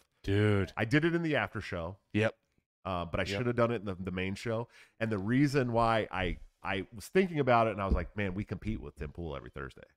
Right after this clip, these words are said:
Speaker 1: Oh, that's
Speaker 2: That's really
Speaker 1: right.
Speaker 2: what we do every Thursday. We compete. And I
Speaker 1: So
Speaker 2: thought
Speaker 1: maybe it was
Speaker 2: about
Speaker 1: good that you didn't say
Speaker 2: it, 'cause
Speaker 1: anything.
Speaker 2: they do the show at seven our time, seven to nine our time.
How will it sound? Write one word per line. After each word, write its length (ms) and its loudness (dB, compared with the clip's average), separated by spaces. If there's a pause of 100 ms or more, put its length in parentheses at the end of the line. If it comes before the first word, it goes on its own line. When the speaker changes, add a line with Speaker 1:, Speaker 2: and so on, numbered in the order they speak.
(540)
Speaker 1:
Oh, 720 -10
that's 280 -12
Speaker 2:
That's 20 -14
really 360 -4
Speaker 1:
right. 100 -4
Speaker 2:
what 140 -8
we 120 -10
do 220 -10
every 180 -12
Thursday. 380 -12
We 120 -12
compete. 260 -20 (640)
And 80 2
I 40 4
Speaker 1:
So 120 0
Speaker 2:
thought 80 4
Speaker 1:
maybe 140 8
it 20 10
was 80 10
Speaker 2:
about 80 -4
Speaker 1:
good 100 10
that 100 10
you 80 10
didn't 220 8
say 220 4
Speaker 2:
it, 40 4
'cause 60 0
Speaker 1:
anything. 100 0
Speaker 2:
they 120 6
do 140 0
the 80 2
show 580 -2 (120)
at 280 -6 (380)
seven 260 -4
our 180 -4
time, 280 -10
seven 280 -8
to 60 -8
nine 440 -10
our 160 -10
time. 220 -20